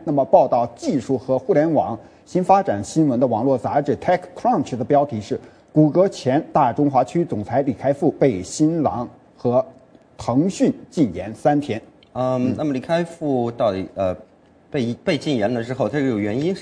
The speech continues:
Speaker 2: 到底是怎么回事呢？
Speaker 1: 那它的这个原因的话是，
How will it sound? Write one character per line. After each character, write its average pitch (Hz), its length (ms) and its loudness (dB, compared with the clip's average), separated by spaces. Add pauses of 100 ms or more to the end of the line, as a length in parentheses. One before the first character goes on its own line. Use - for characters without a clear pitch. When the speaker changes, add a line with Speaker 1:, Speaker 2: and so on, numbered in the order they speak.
Speaker 2:
到 104 140 2
底 82 80 -4
是 87 80 -8
怎 78 100 -10
么 71 80 -10
回 73 140 -10
事 78 220 -14
呢？ 71 100 -14 (680)
Speaker 1:
那 127 340 4 (100)
它 190 220 2
的 160 100 0
这 120 80 -2
个 127 80 0
原 120 320 0
因 165 140 0
的 135 80 0
话 101 260 -4
是， 98 300 -6